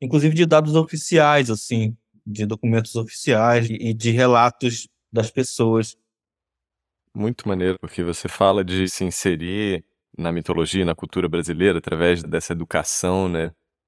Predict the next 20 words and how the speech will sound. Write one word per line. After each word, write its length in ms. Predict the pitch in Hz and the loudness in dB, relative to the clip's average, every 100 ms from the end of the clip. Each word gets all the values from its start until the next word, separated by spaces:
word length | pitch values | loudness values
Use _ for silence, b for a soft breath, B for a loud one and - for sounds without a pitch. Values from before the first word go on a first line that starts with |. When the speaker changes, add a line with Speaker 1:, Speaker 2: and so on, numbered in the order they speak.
| _ | _
Speaker 2:
Quando 240 | 104 104 | -2 0
você 100 | 120 | -2
faz 240 | - 110 | 2 2
alguém 260 | 98 92 90 | 4 2 0
chorar, 400 | - 87 80 95 | -2 0 2 2
é 40 | 110 | 0
porque 240 | 110 117 | -6 -6
você, 420 | 117 - 120 107 - | -6 -2 0 -2 -4
literalmente, 580 | 98 123 147 131 131 | -6 -2 0 0 0
você 80 | - | -2
conseguiu 500 | - 120 110 101 120 | -2 -2 -4 -2 0
entrar 640 | 139 131 - 101 104 151 185 _ - | 0 -2 2 4 4 2 0 _ -6
na 180 | 101 92 | 0 4
alma 380 | 90 117 156 | 6 4 4
daquela 320 | 131 117 110 110 | 2 2 2 2
pessoa 460 | 104 - 117 123 | 0 0 2 2
e 40 | 139 | 2
provocar 560 | 135 131 131 123 143 | -2 0 0 2 2
uma 140 | 170 151 | 0 0
mudança. 600 | 123 95 98 107 - | -2 0 0 0 -2